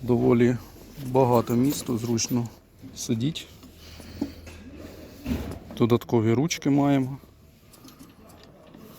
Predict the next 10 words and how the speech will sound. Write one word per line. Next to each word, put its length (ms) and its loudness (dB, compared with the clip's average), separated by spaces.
Рычаг 440 -2
К 120 -2
П 140 -4
П 220 -2
збоку 460 -2
виведений. 760 0
Це 140 -4
у 160 2
нас 200 0
що? 160 -4